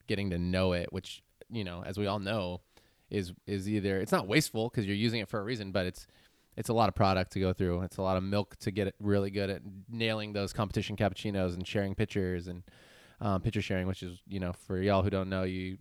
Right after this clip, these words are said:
you steam the amount of milk in one pitcher to serve two to four to three, however many you decide, I guess. Anyway, so, I mean, there's a lot of, um, wasted sort of product in, in getting really good at this, which is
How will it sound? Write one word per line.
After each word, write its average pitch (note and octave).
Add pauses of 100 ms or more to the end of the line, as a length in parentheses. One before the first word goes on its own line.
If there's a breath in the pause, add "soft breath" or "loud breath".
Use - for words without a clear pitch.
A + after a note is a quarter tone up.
you G2
steam F#2+
the G2
amount F#2+
of F#2
milk F#2+
in G2
one G2
pitcher F#2
to F2+
serve F#2
two G2
to E2+
four F#2
to F#2+
three, F#2
however F#2
many F#2
you F2
decide, F2+
I G2+
guess. - (560 loud breath)
Anyway, G#2 (760)
so, D#3
I -
mean, D3+
there's C3+
a C#3
lot C#3
of, A#2 (520 soft breath)
um, F#2+ (420)
wasted C3+ (140)
sort B2
of C3
product G#2
in, G2+
in G2
getting G2+
really F#2+
good G2+
at F#2+
this, F#2
which F2+
is -